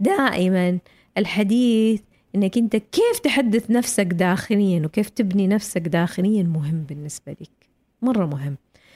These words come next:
كيف الناس يقوموا نفسهم، كيف يكون الواحد يقوم نفسه كل يوم ويبغى يشوف نفسه. يعني أنا بالنسبة لي، أنا أشوف إنه أنا لازم ما أنام على المخدة إلا لازم أحاسب نفسي أنا إيش سويت.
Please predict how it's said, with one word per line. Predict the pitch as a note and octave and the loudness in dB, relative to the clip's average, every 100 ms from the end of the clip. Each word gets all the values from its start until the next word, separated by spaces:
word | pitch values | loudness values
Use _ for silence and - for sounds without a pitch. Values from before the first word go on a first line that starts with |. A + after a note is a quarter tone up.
| _ - | _ -4
كيف | E4 | 0
الناس | B3+ A#3+ A#3+ A#3 - - - | 2 2 2 0 -4 -12 -6
يقوموا | G3 - G#3+ G3+ F3 | -4 0 2 2 2
نفسهم، | D3+ D3 - D3 | -2 -4 -8 -8
كيف | - C4 | -2 0
يكون | A#3+ - A#3+ G#3+ | 0 0 0 2
الواحد | F3+ F#3 G3 - D#3+ | 2 2 0 0 -4
يقوم | D#3 G3 F3 | -2 -4 -2
نفسه | D#3+ E3+ - - | -2 -4 -8 -10
كل | F3+ E3+ | -4 -2
يوم | D3+ D#3 D#3 D#3 D#3 - - - | 0 2 2 2 0 -4 -18 -4
ويبغى | E3 E3+ - D3+ | 0 0 0 -2
يشوف | D3+ - D#3 - - | -2 -2 -4 -4 -4
نفسه. | E3 - - - | -4 -4 -6 -2
يعني | G3 F#3 G#3+ | 0 0 2
أنا | A#3+ | 2
بالنسبة | F#3+ G3 A3 G3+ | 2 2 0 0
لي، | F#3 G#3 F3+ | 2 2 2
أنا | D#3+ E3 D#3 | 0 2 0
أشوف | - A3 - | 2 -2 -2
إنه | D3 D3 D#3 | -8 -6 -4
أنا | |
لازم | D#3+ E3+ E3+ D3+ | 0 0 0 0
ما | D3+ D#3+ | 0 0
أنام | D#3+ D#3 C#3 | 0 -2 -2
على | C#3+ | -4
المخدة | D3 - D#3 D3+ | -4 -4 -2 -2
إلا | D3+ D3+ | 0 0
لازم | D#3 D3 C#3+ | 0 0 -4
أحاسب | - F#3 - D3+ | -2 -2 -2 -4
نفسي | D#3+ - D3+ | -4 -4 -6
أنا | D3 | -6
إيش | D3+ | -6
سويت. | - D3 C#3+ - | -8 -6 -6 -6